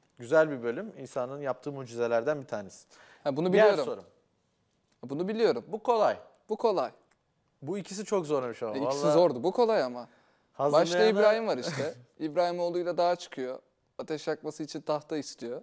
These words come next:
Speaker 1: Evet, baba oğul var burada
Speaker 2: Hı hı.
Speaker 1: bir tane.
Speaker 2: Ç-, çıkıyorlar, yakıyorlar.
Speaker 1: Sina
Speaker 2: Sonra
Speaker 1: Dağı'nda.
Speaker 2: tam kesecekken melek geliyor, "Yapma,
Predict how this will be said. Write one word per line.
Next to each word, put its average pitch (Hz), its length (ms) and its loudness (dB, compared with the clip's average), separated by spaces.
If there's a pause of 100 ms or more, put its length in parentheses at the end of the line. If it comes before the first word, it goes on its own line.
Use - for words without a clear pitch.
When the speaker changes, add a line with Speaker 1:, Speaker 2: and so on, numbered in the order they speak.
(120)
Speaker 1:
Evet, 151 300 2
baba 156 180 4
oğul 165 260 4
var 110 240 2
burada 95 180 -12
Speaker 2:
Hı 127 40 -6
hı. 127 80 -12
Speaker 1:
bir - 40 -12
tane. 101 200 -12 (800)
Speaker 2:
Ç-, - 140 -18
çıkıyorlar, 190 400 2
yakıyorlar. 180 480 2 (300)
Speaker 1:
Sina - 300 -2
Speaker 2:
Sonra 220 140 8
Speaker 1:
Dağı'nda. 156 520 2 (140)
Speaker 2:
tam 247 300 4
kesecekken 254 760 -2 (240)
melek 214 460 -2
geliyor, 233 280 -4
"Yapma, 196 540 -4